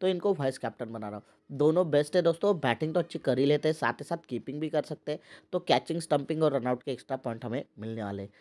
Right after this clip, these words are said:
अगर बात करें तो इस टीम को आपको ग्रैंड लीग के लिए भी यूज़ करना है, स्मॉल लीग के लिए भी यूज़ करना है, दोनों के लिए काफ़ी बढ़िया टीम है,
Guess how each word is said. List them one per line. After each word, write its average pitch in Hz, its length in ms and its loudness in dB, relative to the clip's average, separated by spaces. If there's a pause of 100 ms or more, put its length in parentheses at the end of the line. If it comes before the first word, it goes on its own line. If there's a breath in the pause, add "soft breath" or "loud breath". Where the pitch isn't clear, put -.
(200 soft breath)
अगर 156 200 2
बात 139 260 2
करें 160 200 0
तो 156 120 0
इस 151 140 0
टीम 147 140 0
को 151 100 0
आपको 143 240 0
ग्रैंड 117 300 -2
लीग 139 180 -4
के 151 80 0
लिए 151 120 0
भी 147 140 -4
यूज़ 147 180 -4
करना 143 300 -4
है, 147 140 -2
स्मॉल 110 320 -4
लीग 123 200 -4
के 135 60 -2
लिए 135 120 0
भी 135 100 -4
यूज़ 139 160 -2
करना 135 200 -6
है, 135 140 -8
दोनों 117 280 -2
के 131 120 -4
लिए 123 140 0
काफ़ी 110 320 -4
बढ़िया 110 360 -2
टीम 131 240 -4
है, 156 120 -4